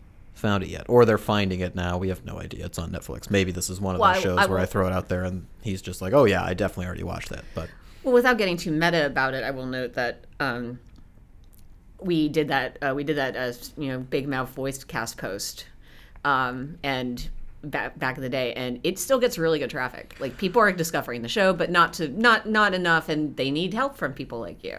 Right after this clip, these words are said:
Speaker 1: Well, it's also, that's not it's not a great, that's not a safe metric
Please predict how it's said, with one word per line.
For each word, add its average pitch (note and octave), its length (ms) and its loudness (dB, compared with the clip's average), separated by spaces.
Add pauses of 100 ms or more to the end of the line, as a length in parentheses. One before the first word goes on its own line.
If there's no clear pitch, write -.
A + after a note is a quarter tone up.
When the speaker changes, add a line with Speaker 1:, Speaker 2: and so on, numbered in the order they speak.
Speaker 1:
Well, A2 260 8
it's G2+ 140 2
also, G2 240 4
that's - 260 -4
not F2+ 220 -4 (560)
it's - 180 -8
not F2 160 -2
a A#1+ 60 -6
great, B1 420 -8
that's G#2 180 2
not G#2+ 140 2
a - 40 0
safe - 380 -2
metric - 380 -2